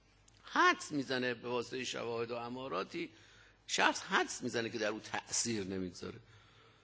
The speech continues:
تأثیر یه امر جوانهی درونیه، یه امر نیستش که با ظواهر و اینها انسان بتونه ببینه یا بشنوه یا حس بکنه.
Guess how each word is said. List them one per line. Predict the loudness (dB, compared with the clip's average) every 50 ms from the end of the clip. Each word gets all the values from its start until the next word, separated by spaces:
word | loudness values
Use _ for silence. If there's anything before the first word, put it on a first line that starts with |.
| -18 _
تأثیر | 4 4 4 4 4 0 2 2 2 2
یه | 2 2
امر | 4 2 2 4 4 2 2 2 0 -8 -18 -20 -20 -20 -20 -8 0
جوانهی | 6 8 8 8 8 8 6 6 6 4 4 4 4 4 2 4 6 6 6 6 4 2
درونیه، | 0 -4 4 6 6 6 6 4 2 2 2 4 10 12 12 12 12 12 8 6 2 -6 -16 -20 -20 -20 -20 -20 -20 -20 -20 -20 -20 -20 -20 _ _ _ _ 2
یه | 6 8
امر | 8 8 8 6 4 2 2 -2 -8 -14 -6 0
نیستش | 2 2 2 4 4 4 4 4
که | 0 0
با | 0 2 2 2 0 -4 -10 -18 -20 -20 -20 -20 -20 -12 -8 0
ظواهر | 6 8 8 10 10 8 8 8 6 6 4 4
و | 4 4 4 4 2 0
اینها | 0 0 2 2 2 2 0 0
انسان | -2 -4 -4 -2 -2 -2 -4
بتونه | -4 -4 -6 -6
ببینه | -4 2 4 4 6 6 6 4 4 4 4 2 0
یا | 0 -2
بشنوه | -2 2 2 6 8 8 6 6 0 -2 -2 -2 -2 -2
یا | -2 -2
حس | 0 2 2 2 2 2
بکنه. | 0 -2 -2 0 -2 -2 -2 -4 -6